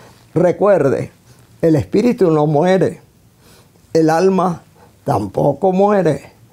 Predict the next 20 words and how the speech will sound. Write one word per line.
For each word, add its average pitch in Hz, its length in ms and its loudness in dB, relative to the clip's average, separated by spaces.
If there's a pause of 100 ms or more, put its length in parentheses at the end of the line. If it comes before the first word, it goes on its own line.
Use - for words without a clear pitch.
(640)
El 156 180 0
espíritu 214 680 -2 (300)
vuelve 180 540 2
a 143 80 0
Dios 170 520 0
que 156 120 0
lo 143 160 2
dio 165 400 0 (440)
y 131 100 -2
está 170 420 -2
con 196 180 0
el 175 140 0
Señor 160 460 0
para 131 260 -4
siempre, 185 640 -2 (320)
porque 170 460 -2
el 160 140 0
espíritu 160 720 -2 (320)
es 190 200 -2
soplo 214 680 -2